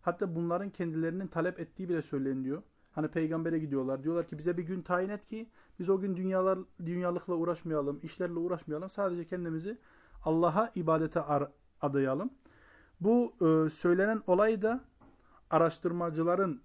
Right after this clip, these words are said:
dediklerine göre İsrailoğullarının en parlak dönemine denk geliyor. Bu az sonra zikredeceğimiz olay, yani çok parlak bir dönem, çok güçlüler. Ve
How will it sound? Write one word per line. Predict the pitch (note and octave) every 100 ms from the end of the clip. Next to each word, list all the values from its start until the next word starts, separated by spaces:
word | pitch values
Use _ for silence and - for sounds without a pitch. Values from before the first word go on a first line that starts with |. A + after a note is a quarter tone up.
| -
dediklerine | C#3+ D#3 D#3+ E3 D#3+ F#3+
göre | F3+ F#3+ A#3 -
İsrailoğullarının | D#3+ E3 E3+ G3 F#3 E3+ E3+ E3 F3 A3+ -
en | G#3 G#3+ -
parlak | - D#3+ F#3 F#3+ -
dönemine | D#3+ E3 E3
denk | D3 C3
geliyor. | A#2+ A#2 A2 _ _ _ _ _ _ _ _ _ _
Bu | D#3+ F3+ F3+
az | E3+
sonra | - F3 F#3+ -
zikredeceğimiz | D#3 E3+ E3 D3+ D#3 D#3 D3+
olay, | D3+ F#3 A3
yani | F3+ D3+ C#3+
çok | - F#3 -
parlak | D#3 E3 F#3+ G#3
bir |
dönem, | G3 G3+ G#3+
çok | G3 - F#3+
güçlüler. | - F3 G3 G#3+ B3+ - - - - - - -
Ve | D3 F3+ F#3